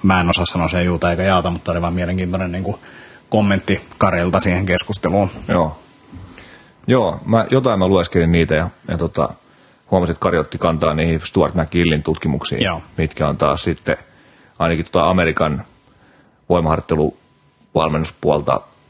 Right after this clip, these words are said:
Speaker 2: niiden ajattelua muokannut merkittävästi
Speaker 1: Mm.
Speaker 2: just siihen suuntaan, että, että ei välttämättä ole hirveän hyvä tehdä kauheasti jotain niin kuin alaselän eteen taivutuksia, vaan että tehtäisiin mieluummin,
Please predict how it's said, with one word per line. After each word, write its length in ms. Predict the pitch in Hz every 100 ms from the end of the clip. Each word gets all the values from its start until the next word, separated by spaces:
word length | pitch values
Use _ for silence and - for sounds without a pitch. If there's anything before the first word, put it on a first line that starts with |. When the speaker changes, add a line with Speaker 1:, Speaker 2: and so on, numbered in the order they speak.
| _ _ _
Speaker 2:
niiden 320 | 82 82 82
ajattelua 460 | 73 76 - 67 73
muokannut 540 | 80 65 76 71 71 82
merkittävästi 880 | 85 80 73 - - - - - 76 -
Speaker 1:
Mm. 260 | - 110 101 - - - _ - -
Speaker 2:
just 300 | 101 85 -
siihen 240 | 80 78
suuntaan, 480 | 78 76 73 58 62
että, 260 | - 80 - -
että 240 | 73 76
ei 80 | 73
välttämättä 440 | 76 - 78 -
ole 80 | 87
hirveän 220 | 78 -
hyvä 120 | 78
tehdä 220 | 64 78 78
kauheasti 440 | - - 67 -
jotain 280 | - - - - - - _ -
niin 120 | 82
kuin 140 | 67
alaselän 420 | 82 71 71 73 58
eteen 280 | 69 73 73
taivutuksia, 640 | 67 67 69 - 80 71
vaan 160 | -
että 180 | - -
tehtäisiin 300 | - - -
mieluummin, 380 | 85 73 62 60